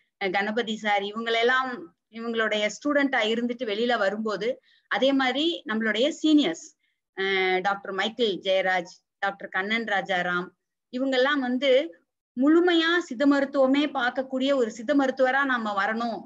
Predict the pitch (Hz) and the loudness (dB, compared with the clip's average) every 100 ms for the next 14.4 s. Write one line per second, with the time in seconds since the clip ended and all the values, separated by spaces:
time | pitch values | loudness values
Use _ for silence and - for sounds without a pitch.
0 | - 196 240 262 262 226 220 214 262 247 | -8 -6 -2 0 -2 -4 -4 0 2 2
1 | 226 254 - _ 220 214 208 196 190 175 | 0 -6 -14 _ -6 -4 -2 0 0 -2
2 | - _ _ _ _ _ - 254 285 285 | -6 _ _ _ _ _ -4 0 2 2
3 | 240 220 240 208 196 240 226 196 185 202 | 0 0 -2 -4 -6 -4 -2 -2 -4 -4
4 | 220 208 196 175 175 170 190 294 _ _ | -4 -6 -8 -8 -6 -6 -6 -10 _ _
5 | _ _ _ _ 240 214 214 202 226 262 | _ _ _ _ -4 -2 -2 -4 0 2
6 | 254 233 226 233 233 - _ - 208 233 | 2 0 -2 -2 -4 -10 _ -8 -4 -2
7 | 254 240 233 254 262 269 240 233 247 - | -2 0 -2 -2 -2 0 0 0 -4 -10
8 | _ - 208 208 208 214 202 202 214 220 | _ -8 -8 -6 -8 -8 -4 -2 -2 -4
9 | 226 262 254 220 208 196 _ _ - 226 | -2 0 2 0 -4 -8 _ _ -8 -4
10 | 247 262 254 233 240 214 233 294 277 226 | -2 -2 -2 -2 -2 -2 0 2 2 0
11 | 190 196 214 233 214 208 214 208 - 208 | -2 -2 -2 -2 -2 -4 -6 -8 -8 -2
12 | 269 277 262 277 262 190 196 214 247 233 | 0 0 0 -4 -6 -6 -8 -6 -8 -6
13 | 202 190 196 240 185 175 175 196 202 220 | -6 -6 -6 -4 -4 -4 -6 -8 -8 -6
14 | 190 180 208 196 | -6 -6 -8 -8